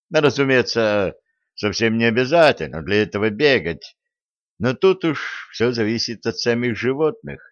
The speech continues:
и того, как они себя поведут. Так что пасмурная погода — это лучше всего.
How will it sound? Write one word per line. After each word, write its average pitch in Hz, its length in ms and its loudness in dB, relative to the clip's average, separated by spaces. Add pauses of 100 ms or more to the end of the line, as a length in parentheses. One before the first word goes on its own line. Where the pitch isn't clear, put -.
(160)
и 113 100 -4
того, 92 520 0
как - 320 -4
они 95 220 -2
себя 104 340 -2
поведут. 139 720 -4 (1000)
Так 160 220 4
что - 180 -4
пасмурная 90 680 -2
погода — 139 580 -2
это 139 440 0
лучше 95 440 -10
всего. 71 520 -8